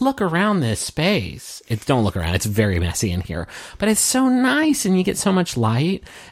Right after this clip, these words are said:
And it's, you know, we've lived in this house for four years now, and it's kind of wild that it's taken me this long to actually find a light that makes this room look good, but it changes everything. And I spend so much time in here.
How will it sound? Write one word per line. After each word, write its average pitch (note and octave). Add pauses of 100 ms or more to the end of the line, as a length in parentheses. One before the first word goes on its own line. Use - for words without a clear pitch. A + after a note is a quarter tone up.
(100)
And A#2
it's, B2 (240)
you A#2
know, G2
we've A#2
lived B2
in B2+
this B2
house A#2+
for G#2+ (300)
four A#2+
years A#2+
now, D#3+
and B2+
it's A2
kind A#2+
of A2+
wild A#2
that A#2
it's -
taken B2+
me B2
this G#2+
long A#2
to -
actually A2
find A2+
a G#2+
light G2
that G2
makes A#2
this B2
room G2+
look G3
good, G3+
but F#3+
it F3+
changes G#3
everything. E3 (300)
And D#3+
I -
spend A#3
so G3
much F#3
time E3
in B2
here. G2+